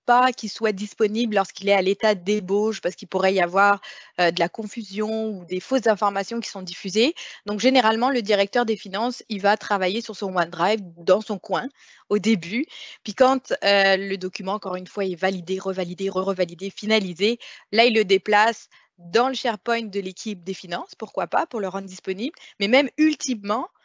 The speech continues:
sur le site de communication, l'intranet, pour le publier à,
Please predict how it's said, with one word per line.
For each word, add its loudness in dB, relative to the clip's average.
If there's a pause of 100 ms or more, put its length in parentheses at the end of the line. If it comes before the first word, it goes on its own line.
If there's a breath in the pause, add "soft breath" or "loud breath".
(160 soft breath)
sur -2
le 2
site -4
de 0
communication, 0
l'intranet, 0
pour 0
le 4
publier -2 (320 loud breath)
à, 4